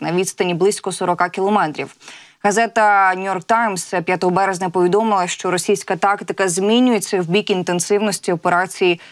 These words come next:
у повітряному просторі та що більш агресивна повітряна підтримка російських військ на лінії фронту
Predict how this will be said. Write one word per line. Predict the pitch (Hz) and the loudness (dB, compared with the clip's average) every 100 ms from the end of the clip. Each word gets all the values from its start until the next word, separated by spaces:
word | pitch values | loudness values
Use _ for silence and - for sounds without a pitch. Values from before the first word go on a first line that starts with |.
| - - | -12 -2
у | |
повітряному | 240 240 175 185 175 175 | 2 2 0 0 0 2
просторі | 208 226 - 214 | 0 0 0 0
та | 190 180 160 156 | 2 2 2 0
що | - - 202 170 165 | -6 -2 0 0 -2
більш | 170 208 - - - | 0 0 0 -8 -8
агресивна | 175 185 180 214 170 160 | -6 -4 -2 0 0 -2
повітряна | 185 175 - 170 | 0 -2 0 -2
підтримка | 165 170 185 175 160 165 156 | -2 -2 0 -2 0 -2 -2
російських | 170 190 175 190 170 | -2 -4 -2 -4 0
військ | 175 - - | -2 -2 -4
на | 175 | 0
лінії | 170 170 165 | 0 0 0
фронту | 214 240 269 311 | 0 0 2 -2